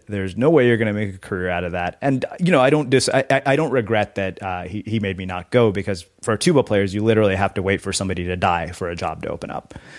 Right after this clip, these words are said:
uh, in an orchestra, 'cause there's only one. But the question that raises for me is, is what has been the impact and influence of music on your life and your work?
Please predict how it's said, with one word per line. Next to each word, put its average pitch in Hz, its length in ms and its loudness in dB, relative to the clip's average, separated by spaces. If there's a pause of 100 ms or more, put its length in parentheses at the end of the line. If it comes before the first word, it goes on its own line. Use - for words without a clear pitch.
(280)
uh, 82 240 0
in 101 100 0
an 87 80 -4
orchestra, 85 420 -4
'cause 107 140 -6
there's 104 160 2
only 92 180 -2
one. 90 300 -8 (320)
But 117 400 0
the 139 100 0
question 151 540 2
that 110 400 -2
raises 113 280 0
for 101 120 -10
me 107 140 -4
is, 98 100 -2
is 104 300 -6
what 135 180 4
has 247 160 -4
been 135 320 0
the 117 140 4
impact 110 400 0
and 95 100 -4
influence 98 420 -4
of 87 140 -6
music 98 460 -2
on 98 100 -6
your 90 100 -8
life 92 220 -4
and 90 80 -14
your 80 120 -16
work? - 340 -14